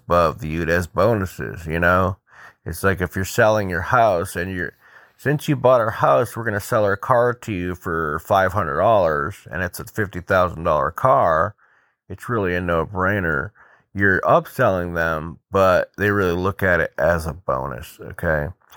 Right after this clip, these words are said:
So that's just a small thought that I wanted to share,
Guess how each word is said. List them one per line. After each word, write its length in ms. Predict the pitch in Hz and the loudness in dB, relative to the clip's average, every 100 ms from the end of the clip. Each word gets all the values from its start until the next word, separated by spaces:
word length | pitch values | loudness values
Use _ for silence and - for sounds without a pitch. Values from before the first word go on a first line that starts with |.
| - - - _ | -16 -16 -18 _
So 300 | - 135 131 | -2 2 2
that's 280 | 139 156 - | 2 0 0
just 240 | 143 - | -6 -6
a 60 | 101 | -10
small 400 | - 135 120 110 | -6 0 2 2
thought 600 | - - 123 120 110 - | 0 2 4 6 2 0
that 140 | 101 104 | -2 0
I 80 | 98 | 2
wanted 300 | 95 87 85 | 0 -2 -6
to 80 | |
share, 960 | 87 - - 104 95 92 90 87 85 | -10 -12 -6 0 4 4 4 4 2